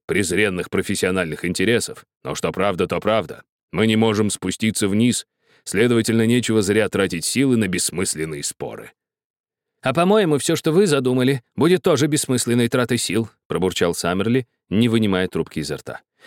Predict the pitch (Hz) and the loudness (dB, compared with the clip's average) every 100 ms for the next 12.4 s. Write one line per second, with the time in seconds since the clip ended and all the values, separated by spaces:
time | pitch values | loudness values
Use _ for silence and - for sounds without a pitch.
0 | - 87 123 135 139 139 127 127 131 120 | -10 0 2 2 2 0 0 2 2 0
1 | 123 180 175 104 107 - _ - 107 123 | 0 0 2 0 -4 -10 _ -4 2 2
2 | 120 127 131 123 120 135 147 135 - - | 2 2 2 2 0 2 0 0 -6 -4
3 | 139 139 - 156 151 135 127 139 139 135 | 0 0 2 2 2 0 0 2 2 2
4 | 123 175 147 110 - 117 - 135 147 160 | 0 0 2 0 0 -4 -2 -2 0 0
5 | 160 143 123 107 127 156 143 123 - - | 0 2 0 0 0 0 0 -2 -4 -4
6 | 131 - 104 117 113 127 139 98 101 113 | -4 -2 -2 -2 0 0 0 -2 0 -2
7 | 117 131 131 156 160 131 92 - - 147 | -2 -2 0 2 2 0 -4 -8 -4 -4
8 | 156 - 147 90 - - _ _ _ _ | -4 -4 -4 -4 -8 -18 _ _ _ _
9 | - - - 160 214 160 113 104 - _ | -20 -8 0 4 4 2 2 -2 -4 _
10 | _ - 139 160 220 196 190 175 190 139 | _ 0 2 4 2 2 0 4 4 4
11 | 156 180 170 127 165 165 151 156 139 160 | 2 2 0 0 0 0 2 0 2 2
12 | 127 107 95 80 | 2 0 -2 -6